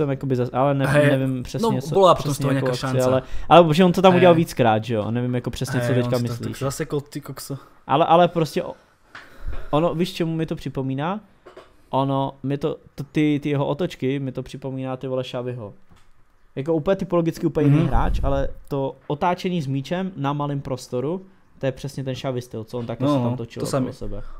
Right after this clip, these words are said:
Speaker 1: okolo
Speaker 2: ale
Speaker 1: osy.
Speaker 2: to bol príjemným prekvapením určite, <laughs> bol Rocho. <laughs>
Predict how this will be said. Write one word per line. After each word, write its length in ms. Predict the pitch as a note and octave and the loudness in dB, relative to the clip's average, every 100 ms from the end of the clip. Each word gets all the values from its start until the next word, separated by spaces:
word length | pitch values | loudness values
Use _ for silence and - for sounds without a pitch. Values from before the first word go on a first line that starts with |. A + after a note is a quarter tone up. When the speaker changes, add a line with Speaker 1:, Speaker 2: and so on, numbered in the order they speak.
| - | -12
Speaker 1:
okolo 280 | A#2+ - A#2+ | -10 -4 -2
Speaker 2:
ale 80 | |
Speaker 1:
osy. 200 | A#2 - | -4 -4
Speaker 2:
to 100 | - | -2
bol 200 | F3+ D#3+ C3+ | 2 2 2
príjemným 400 | - D3+ E3 B2+ | -4 -2 0 0
prekvapením 640 | A#2+ D3 C#3 C#3+ C#3+ C#3 | -2 -2 -2 0 0 0
určite, 560 | C3 - C3+ C3+ C3+ C#3 | -2 -6 -2 0 2 0
<laughs> 120 | B2 | -2
bol 160 | A#2 | -4
Rocho. 480 | A2+ B2+ - D3+ C#3+ - _ - _ - | -2 -2 0 -2 -4 -18 _ -20 _ -10
<laughs> 400 | - - F#3+ | -6 0 0